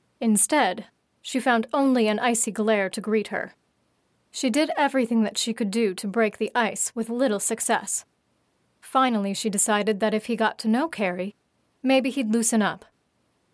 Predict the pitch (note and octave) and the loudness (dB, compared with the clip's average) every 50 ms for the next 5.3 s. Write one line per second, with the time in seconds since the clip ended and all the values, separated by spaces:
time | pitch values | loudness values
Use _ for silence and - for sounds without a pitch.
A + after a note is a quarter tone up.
0 | - - C#4 D4 - F#4 F4 A#3+ A#3 G3+ G3 F#3 F3+ F3 E4 - - - - G3+ | -2 0 0 0 2 0 0 0 0 0 0 0 -2 -2 -2 -2 -6 -12 -6 -6
1 | F3+ E3 D#3+ E3+ E3+ G3+ _ _ _ _ _ _ _ _ _ _ _ _ _ _ | -4 -4 -6 -8 -12 -16 _ _ _ _ _ _ _ _ _ _ _ _ _ _
2 | - A#3+ B3+ C4+ C#4+ C4 A#3+ A3+ A3+ A3 G#3 A3+ A3 G#3 G3+ G3 - - G3+ F3+ | -2 0 2 4 4 4 4 6 4 4 4 4 4 2 2 2 0 -2 -2 0
3 | A3+ A#3 B3 - - A#3 A3+ A3 G#3+ G3+ G3+ G3 - - G#3 F#3 G#3 G3 - - | 0 0 0 -2 -4 0 0 0 2 0 -2 -4 -4 -4 -4 -4 -4 -4 -4 -4
4 | A#3+ A3+ C4 A#3+ G#3 A3 G3+ G3 F#3 G3 F#3 - - B3+ C4 B3+ A3 F3 - F3 | -2 -2 -2 0 2 2 2 2 0 -2 -6 -4 -2 0 2 2 2 2 0 -4
5 | E3+ F3 E3+ D#3 D#3 E3+ | -4 -4 -6 -8 -10 -10